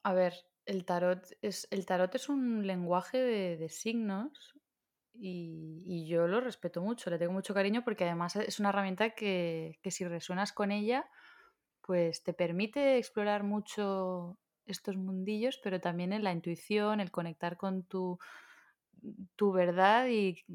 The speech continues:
bueno, conectar con todos esos otros, o-, esos otros lenguajes más sutiles.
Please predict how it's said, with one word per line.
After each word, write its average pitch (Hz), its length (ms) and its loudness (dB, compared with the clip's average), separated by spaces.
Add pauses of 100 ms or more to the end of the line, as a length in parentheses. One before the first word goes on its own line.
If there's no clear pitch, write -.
(160)
bueno, 240 340 -4
conectar 180 480 -2
con 202 160 -2
todos 196 180 -2
esos 202 200 -2
otros, 220 280 -4
o-, 214 240 -2 (100)
esos 220 480 -2
otros 226 400 0
lenguajes 202 480 0
más 202 220 0
sutiles. 170 600 -6